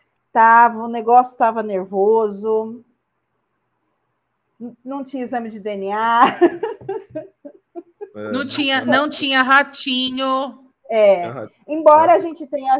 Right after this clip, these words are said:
Speaker 1: visto que ele era o pai, tanto no meu jogo quanto da Helene, né? Você ficou um pouco na dúvida com relação às suas cartas.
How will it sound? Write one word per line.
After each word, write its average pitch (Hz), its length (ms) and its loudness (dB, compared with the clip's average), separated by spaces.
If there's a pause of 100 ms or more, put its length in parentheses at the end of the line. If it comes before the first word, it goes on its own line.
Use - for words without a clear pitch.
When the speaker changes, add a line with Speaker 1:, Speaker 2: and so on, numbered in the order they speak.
Speaker 1:
visto 226 540 -12
que 196 200 -16
ele 240 360 0
era 196 120 -2
o 190 40 -10
pai, 214 380 -4
tanto 202 260 -14
no 196 80 -12
meu 190 120 -8
jogo 185 280 -12
quanto 175 240 -20
da 170 160 -16
Helene, 196 440 -10
né? 196 140 -6
Você 196 260 -10
ficou 196 220 -12
um 196 40 -16
pouco 196 280 -10
na 185 140 -10
dúvida 240 420 -8
com 196 120 -10
relação 190 280 -6
às - 80 -16
suas 180 180 -18
cartas. 233 640 -2